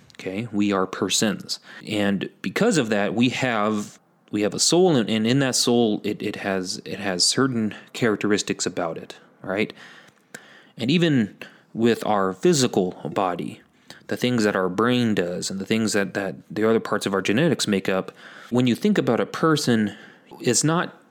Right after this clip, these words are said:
a God of an idea. And that's what we're trying to get at here.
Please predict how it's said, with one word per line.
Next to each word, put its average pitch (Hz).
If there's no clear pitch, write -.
a 113
God 120
of 113
an 101
idea. 90
And 110
that's 147
what 147
we're 113
trying 110
to 95
get 92
at 92
here. -